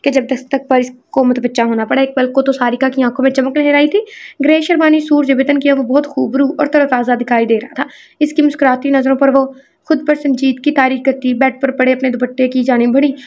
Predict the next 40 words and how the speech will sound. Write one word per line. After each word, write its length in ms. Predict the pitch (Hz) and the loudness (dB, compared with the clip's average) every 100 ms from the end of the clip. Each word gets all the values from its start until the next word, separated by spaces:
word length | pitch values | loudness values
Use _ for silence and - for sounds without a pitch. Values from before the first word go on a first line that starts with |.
| - - | -12 -2
मगर 200 | 302 330 | 0 2
इस 220 | 339 - 320 | 0 -2 -2
वक्त 200 | 320 285 | -2 -4
हक 120 | 277 | -2
तक 120 | 294 285 | -2 0
रह 120 | 262 | 0
गई 120 | 294 | 0
जब 140 | 330 | 0
इससे 240 | 302 - 277 | 0 -2 -4
पहले 220 | 269 254 | -2 0
ही 60 | 269 | 0
वो 80 | |
दु-, 680 | 240 - _ _ _ _ 233 | -2 -8 _ _ _ _ -4
दुपट्टा 280 | 269 285 285 | -2 0 -2
अपने 200 | 285 262 | -4 -4
कब्जे 280 | 254 254 254 | -4 0 2
में 120 | 254 | 2
लेता 220 | 247 247 | 2 0
पीछे 340 | 247 247 - | 0 -4 -2
हट 140 | 226 220 | -4 -6
गया। 240 | - 262 - _ _ _ - | -10 -10 -14 _ _ _ 0
"ये 120 | 294 | 2
हरकत 280 | 302 302 311 | 2 0 -2
करने 200 | 311 294 | 0 2
पर 140 | 311 311 | 0 -2
तुम 180 | 285 | 0
मुझे, 400 | 285 247 302 302 - _ - | 0 2 2 0 -10 _ -2
मुझे 160 | 285 330 | 0 2
तुमने 200 | 320 311 | 4 6
मजबूर 400 | 294 - 262 262 | 4 2 0 2
किया 200 | 262 247 | 4 4
है, 60 | |
वैसे 260 | 247 285 320 | 2 0 2
भी 120 | 311 | 2
शराफत 400 | 302 277 254 294 | 2 0 -2 -2
का 100 | 294 | 0
ज़माना 360 | 269 254 247 254 | 2 2 4 6
ही 100 | 247 | 6
नहीं 200 | 220 226 | 4 -2
रहा।" 220 | 247 | -6